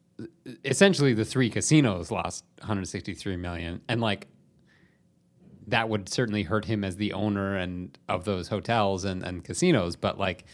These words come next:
it's not like they're stealing it from him. They're stealing it from his businesses, you know, which I guess is, like, a, it's a subtle distinction, but it's like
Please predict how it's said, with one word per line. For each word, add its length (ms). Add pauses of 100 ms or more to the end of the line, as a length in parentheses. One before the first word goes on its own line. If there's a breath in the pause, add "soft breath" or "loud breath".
(160 loud breath)
it's 140
not 100
like 140
they're 120
stealing 400
it 160
from 380
him. 320
They're 120
stealing 340
it 100
from 220
his 160
businesses, 800 (680 soft breath)
you 80
know, 140
which 160
I 80
guess 200
is, 140
like, 160
a, 140 (240)
it's 180
a 40
subtle 320
distinction, 600
but 220
it's 160
like 340